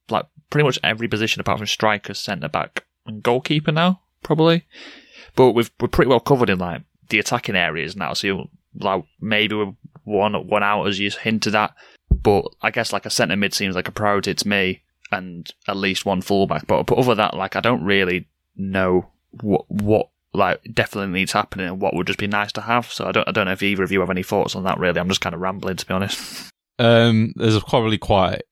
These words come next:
Speaker 2: <sighs> it's difficult because it's like, I, I think we still need, like, that eight ten hybrid ho-,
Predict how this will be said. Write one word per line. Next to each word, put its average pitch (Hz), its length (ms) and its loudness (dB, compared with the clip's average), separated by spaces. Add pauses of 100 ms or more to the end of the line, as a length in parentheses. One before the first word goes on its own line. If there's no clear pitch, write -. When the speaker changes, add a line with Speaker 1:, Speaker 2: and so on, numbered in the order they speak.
Speaker 2:
<sighs> - 360 -4
it's 120 240 2
difficult - 360 -2
because 98 240 -2
it's 92 140 -4
like, 95 220 -2 (180)
I, 101 400 0
I 104 60 6
think 98 240 2
we 92 60 4
still 98 200 4
need, 95 160 6
like, 92 200 -2
that 90 160 2
eight 101 260 0
ten 92 260 4
hybrid 87 380 4
ho-, 92 180 4